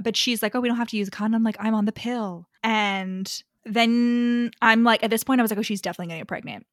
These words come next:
She doesn't. There's no accidental pregnancy. And then Miles fucks her against the table, which would be hot, except she immediately, he immediately runs away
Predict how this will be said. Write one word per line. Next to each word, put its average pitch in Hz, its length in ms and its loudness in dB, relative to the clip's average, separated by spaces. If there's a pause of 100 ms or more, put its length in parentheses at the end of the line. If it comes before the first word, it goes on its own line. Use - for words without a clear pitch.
(120)
She - 140 -8
doesn't. 165 380 -8
There's 214 180 -2
no 196 160 -2
accidental 165 440 -8
pregnancy. 185 680 -10 (140)
And 233 120 2
then 247 140 8
Miles 233 380 6
fucks - 300 0
her 247 100 4
against 226 280 0
the 202 80 -4
table, 208 460 0
which 202 160 -4
would 196 280 -2
be 233 120 2
hot, 262 380 6
except 220 360 -2
she - 220 0
immediately, 214 560 4
he 233 220 2
immediately 220 460 6
runs 190 300 0
away 170 540 -6